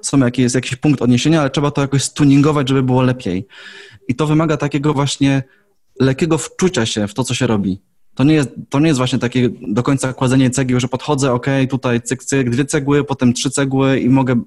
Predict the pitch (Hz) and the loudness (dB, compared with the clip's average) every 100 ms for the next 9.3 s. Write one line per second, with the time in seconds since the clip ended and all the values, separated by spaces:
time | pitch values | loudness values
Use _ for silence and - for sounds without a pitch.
0 | - 143 131 - 131 120 110 143 175 190 | -4 -4 -2 0 2 2 0 0 0 -2
1 | - - - - - 135 143 165 151 131 | -8 -20 -20 -12 -2 2 2 0 0 0
2 | 127 151 156 151 139 151 143 135 131 147 | 2 0 0 0 -2 -2 -2 0 2 0
3 | 147 139 - 131 131 139 139 127 131 131 | 0 -4 -2 0 4 2 0 0 0 0
4 | 131 - 135 123 104 95 - _ _ - | -4 -2 -2 -2 -2 -4 -8 _ _ -20
5 | - - - 135 127 - 123 139 143 139 | -20 -20 -2 0 0 -2 0 2 4 4
6 | 131 123 120 135 170 - 151 151 147 135 | 4 2 0 -2 -2 0 2 4 2 2
7 | 131 131 135 127 131 123 104 101 - _ | 0 2 2 0 -2 -2 0 -2 -6 _
8 | _ - 127 170 151 147 147 139 - - | _ -4 0 2 2 2 2 0 -2 -2
9 | 135 131 | -2 -4